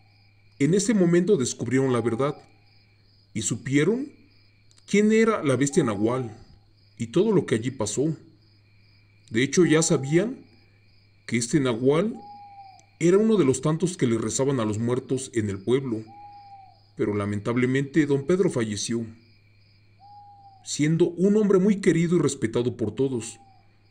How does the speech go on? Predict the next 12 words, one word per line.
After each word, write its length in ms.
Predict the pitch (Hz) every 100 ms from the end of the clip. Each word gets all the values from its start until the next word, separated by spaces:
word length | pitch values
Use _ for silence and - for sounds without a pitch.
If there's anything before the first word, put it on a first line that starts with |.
| _
pero 200 | 98 95
pues 160 | 107 107
ya 120 | 147
no 100 | 165
hubo 240 | 165 175
tiempo 300 | 165 170 170
de 100 | 120
hacer 180 | 113 135
mucho, 440 | 135 160 165 131 127 - _ _ _ _ _ _ _ _ -
porque 280 | - - 127
este 220 | 131 -
hombre 580 | 143 160 165 202 285 -